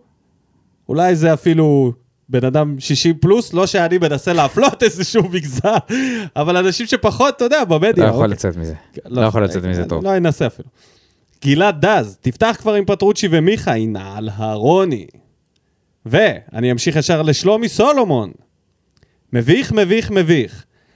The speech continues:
Speaker 1: חשבתם לקחת אליפות אחרי צמד משחקים נגד דייגים?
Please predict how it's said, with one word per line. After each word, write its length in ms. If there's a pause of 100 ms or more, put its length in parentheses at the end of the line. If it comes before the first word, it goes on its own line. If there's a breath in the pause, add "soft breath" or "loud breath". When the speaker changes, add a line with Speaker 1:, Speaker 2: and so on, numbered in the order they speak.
(160)
Speaker 1:
חשבתם 440
לקחת 400
אליפות 400
אחרי 220
צמד 360
משחקים 500
נגד 280
דייגים? 580